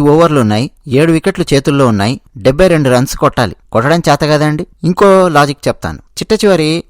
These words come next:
ఓవర్లో పద్నాలుగు రన్స్ కొట్టాలి, చేతిలో వికెట్లు ఉన్నాయి. ఆ టైంలో ఒక బౌండరీ కొట్టాలి, ఒక సిక్స్ కొట్టాలి అని చెప్పి ప్రయత్నం చేస్తారా? లేకపోతే టెస్ట్ మ్యాచ్లో ఆడినట్టు టిక్కు, టిక్కు, టిక్కు, టిక్కు అని చెప్పి జిడ్డు బ్యాటింగ్ ఆడతారా? నేను ఎవరి గురించి మాట్లాడుతున్నాను అనుకుంటున్నారా?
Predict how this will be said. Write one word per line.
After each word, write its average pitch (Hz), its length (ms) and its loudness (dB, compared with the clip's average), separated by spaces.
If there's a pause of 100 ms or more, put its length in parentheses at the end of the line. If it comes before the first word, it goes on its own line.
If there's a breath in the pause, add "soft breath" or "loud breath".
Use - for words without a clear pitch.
(140)
ఓవర్లో 135 340 0 (260)
పద్నాలుగు 160 460 0
రన్స్ 151 260 -4
కొట్టాలి, 135 300 -2 (220)
చేతిలో 202 340 2
వికెట్లు 180 360 -2
ఉన్నాయి. 156 160 -4 (200)
ఆ 110 120 2
టైంలో 190 340 0 (420)
ఒక - 80 -4 (120)
బౌండరీ 185 400 2
కొట్టాలి, 156 480 0
ఒక 135 160 -10
సిక్స్ - 260 -10
కొట్టాలి 170 360 0
అని 156 100 -4
చెప్పి 147 200 -8
ప్రయత్నం 156 420 -2
చేస్తారా? 127 380 -2 (340)
లేకపోతే 170 420 -2 (240)
టెస్ట్ 175 220 -4 (100)
మ్యాచ్లో 185 320 0
ఆడినట్టు 165 340 -2 (140)
టిక్కు, 220 260 -2 (100)
టిక్కు, 202 260 -2 (100)
టిక్కు, 190 340 -2
టిక్కు 185 260 -4
అని 165 120 -2
చెప్పి 170 160 -4 (100)
జిడ్డు 147 240 0
బ్యాటింగ్ 165 340 2
ఆడతారా? 107 340 -2 (240)
నేను 120 160 0
ఎవరి 160 180 2
గురించి 185 240 0
మాట్లాడుతున్నాను 165 640 0
అనుకుంటున్నారా? 160 460 -2